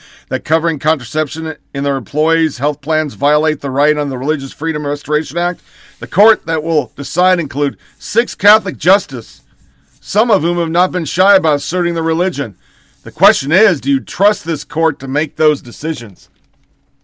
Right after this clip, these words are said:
Thirteen, screw unity, the country. Trump is dangerous for minorities.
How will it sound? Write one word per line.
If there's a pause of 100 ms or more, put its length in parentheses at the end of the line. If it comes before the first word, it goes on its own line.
(1080)
Thirteen, (460)
screw
unity, (500)
the
country.
Trump
is
dangerous
for
minorities.